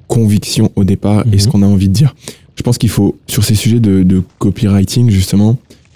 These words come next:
Speaker 1: je pense qu'il faut pas inverser les choses. Aujourd'hui, j'ai l'impression qu'il y a beaucoup de gens qui se disent d'abord, euh, comment je vais structurer mon truc ? Si je caricature, euh, est-ce que je dois mettre des petites fusées et des petits tracteurs
Speaker 2: Mhm.
Speaker 1: partout ? Euh,
Speaker 2: <laughs>
Speaker 1: et, euh, et,
Speaker 2: Le fameux
Speaker 1: et ça, nous,
Speaker 2: tracteur, oui.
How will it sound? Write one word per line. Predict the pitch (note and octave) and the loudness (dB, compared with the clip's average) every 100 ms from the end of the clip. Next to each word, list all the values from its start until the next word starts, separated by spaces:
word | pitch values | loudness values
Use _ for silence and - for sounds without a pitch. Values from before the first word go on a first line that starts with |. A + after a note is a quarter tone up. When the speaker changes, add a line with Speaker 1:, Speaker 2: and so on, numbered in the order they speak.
| _ | _
Speaker 1:
je | - | -4
pense | A#2+ | -2
qu'il | A2+ | 0
faut | A2 | -2
pas | F#2+ | 0
inverser | A#2+ G#2+ - | 0 0 0
les | G2+ | -2
choses. | F#2+ G#2 A2 - | 0 0 0 0
Aujourd'hui, | G#2 G#2 A#2 | 0 2 2
j'ai | A2 | 2
l'impression | G2 - G#2 A2 | 0 0 -2 -2
qu'il | G#2 | 0
y | G2 | -2
a | F#2 _ _ - | -4 _ _ -6
beaucoup | A#2+ A#2+ | -2 0
de | |
gens | A#2+ A2+ | 0 0
qui | G#2+ | 2
se | |
disent | G2 G2+ F#2+ - - | 2 2 0 -2 -2
d'abord, | A#2 A2 A2 G#2 - _ _ | 0 0 0 -2 -8 _ _
euh, | F#2 F2+ - - | -4 -4 -6 -4
comment | C3 B2+ | 0 2
je | A#2 | 2
vais | G#2+ | 0
structurer | - G#2 - G#2 | -2 -6 -2 0
mon | G2+ | 0
truc ? | - G#2+ G2+ - _ _ | 0 -2 -2 -4 _ _
Si | - | -6
je | G2+ | -2
caricature, | G#2 G#2 G#2+ - A2+ A2 | 0 0 0 -2 -2 0
euh, | G2 F2+ _ - | 0 -2 _ -6
est-ce | G2+ | -4
que | - | -2
je | A2 | 0
dois | G2+ | 2
mettre | G#2+ | 2
des | G2+ | 0
petites | F2 C3 | -2 -4
fusées | - G2+ A2 | -2 0 0
et | |
des | G2 | 0
petits | - | -2
tracteurs | C3+ A2+ A2 | -2 0 0
Speaker 2:
Mhm. | A2 | 0
Speaker 1:
partout ? | F#2+ - G#2+ A2+ - _ - - | -2 -2 0 -2 -6 _ -20 -8
Euh, | G#2 G2+ G2+ G2 G2 | -2 0 2 2 2
Speaker 2:
<laughs> | A#2+ - A2+ | 0 -2 0
Speaker 1:
et, | G#2+ G#2 | 2 2
euh, | G#2 G2+ G2+ G2+ G#3 A3 | 2 2 2 2 2 0
et, | - | 0
Speaker 2:
Le | |
fameux | - A2+ | 0 0
Speaker 1:
et | A#2 | 0
ça, | B2+ | 2
nous, | B2+ | 2
Speaker 2:
tracteur, | B2 | 2
oui. | A#2 | 0